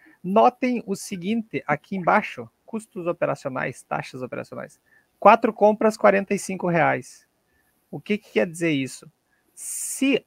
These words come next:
as corretoras, se as empresas, elas não evoluem, elas ficam no tempo. Hoje, essa mesma corretora que eu operava aqui, que eu paguei quarenta e cinco reais pra fazer quatro compras, ou, ou quatro operações,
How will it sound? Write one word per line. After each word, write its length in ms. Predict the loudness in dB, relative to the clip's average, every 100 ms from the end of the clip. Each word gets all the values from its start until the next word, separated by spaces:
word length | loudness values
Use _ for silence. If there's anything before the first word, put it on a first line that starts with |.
| _
as 200 | -2 -2
corretoras, 800 | 0 -2 0 -4 -4 -6 -12 -20 _
se 640 | -18 -14 -14 -6 -4 -4 -6 _ _ _ _ -6
as 200 | -4 -4
empresas, 600 | -2 0 0 0 -8 -8
elas 240 | -4 -4 -2
não 160 | -4
evoluem, 460 | -2 -2 -2 -4 -6
elas 320 | -4 -4 -6
ficam 240 | -8 -6 -10
no 80 |
tempo. 340 | -6 -6 -6 -6
Hoje, 340 | 0 0 2 -2
essa 160 | -2
mesma 340 | -4 -6 -6 -4
corretora 440 | -2 -2 -2 -2
que 80 | -2
eu 60 |
operava 440 | -4 0 0 0 -4
aqui, 240 | -10 -8
que 60 | -6
eu 60 |
paguei 220 | -4 -4 -2
quarenta 360 | -2 -2 -4
e 60 | -8
cinco 280 | -8 -8 -2
reais 320 | 0 0 -2
pra 140 | -8
fazer 260 | -8 -10 -6
quatro 320 | -6 -6 -10
compras, 560 | -8 -6 -6 -8 -8 -10
ou, 160 | -10
ou 300 | -8 -6 -6
quatro 280 | 0 0 0
operações, 600 | 0 -2 0 0 0 -4